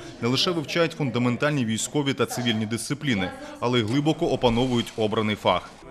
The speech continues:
Цьому сприяють налагоджені контакти із військовими підприємствами міста та регіону,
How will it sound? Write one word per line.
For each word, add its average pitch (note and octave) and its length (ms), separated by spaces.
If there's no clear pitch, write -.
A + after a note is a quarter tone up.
Цьому A#2 260
сприяють A2 460
налагоджені A2 540
контакти C#3 520
із G2+ 120
військовими A2 480
підприємствами G#2 680
міста G#2+ 340
та G2 100
регіону, B2+ 500